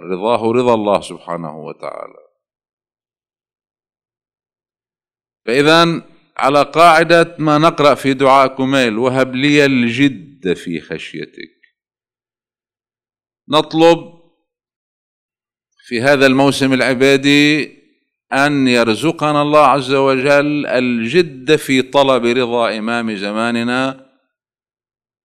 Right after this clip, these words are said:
أرواحنا فداه. أسأل الله عز وجل أن يوفقنا لمراضيه بالحبيب المصطفى وآله الأطهار، بالزهراء وأبيها وبعلها وبنيها والسر المستودع فيها،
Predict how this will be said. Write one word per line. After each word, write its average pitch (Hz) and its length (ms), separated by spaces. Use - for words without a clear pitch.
أرواحنا 98 1000
فداه. 76 320
أسأل 110 180
الله 104 160
عز 87 200
وجل 92 380
أن 92 160
يوفقنا 92 760
لمراضيه 117 760
بالحبيب 113 560
المصطفى 120 600
وآله 95 540
الأطهار، 82 720
بالزهراء 95 600
وأبيها 104 580
وبعلها 90 640
وبنيها 87 580
والسر 82 640
المستودع 78 1000
فيها، 85 400